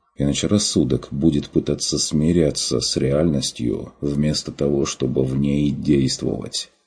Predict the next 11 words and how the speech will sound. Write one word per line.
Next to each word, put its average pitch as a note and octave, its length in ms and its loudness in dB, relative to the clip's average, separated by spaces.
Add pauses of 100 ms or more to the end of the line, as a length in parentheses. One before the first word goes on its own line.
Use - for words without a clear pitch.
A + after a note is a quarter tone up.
(120)
И C#2+ 80 -2
что C2 260 0
самое D2+ 600 0
важное, D2+ 720 2 (220)
плохо D2+ 600 2
от - 120 -4
этого C#2+ 380 2
будет C2+ 480 0
не D2+ 240 2
столько D#2 580 2
мне, C#2 460 0